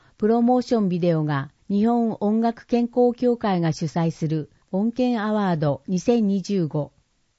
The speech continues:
コミュニティ部門で入賞しました。この賞は、歌と音楽を活用した健康づくりや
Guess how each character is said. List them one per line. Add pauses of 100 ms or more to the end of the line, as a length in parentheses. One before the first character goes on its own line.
(120)
コ
ミ
ュ
ニ
テ
ィ
部
門
で
入
賞
し
ま
し
た。 (1080)
こ
の
賞
は、 (420)
歌
と
音
楽
を
活
用
し
た
健
康
づ
く
り
や